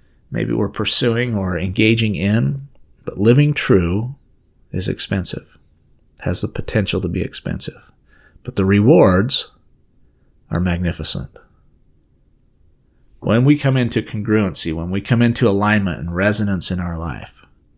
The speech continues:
the feeling and the emotions behind that are one of being home.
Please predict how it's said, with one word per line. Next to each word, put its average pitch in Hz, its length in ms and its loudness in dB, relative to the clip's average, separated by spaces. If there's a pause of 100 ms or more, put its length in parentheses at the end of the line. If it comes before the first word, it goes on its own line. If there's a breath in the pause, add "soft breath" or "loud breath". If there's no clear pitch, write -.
(920)
the - 120 -6
feeling 104 760 -2 (120)
and 95 120 -4
the 90 60 -2
emotions 101 600 0
behind 76 520 -8
that 82 280 -10 (1600)
are 98 140 -2
one 95 400 -2
of 95 320 -8
being 82 300 -4
home. 73 400 -10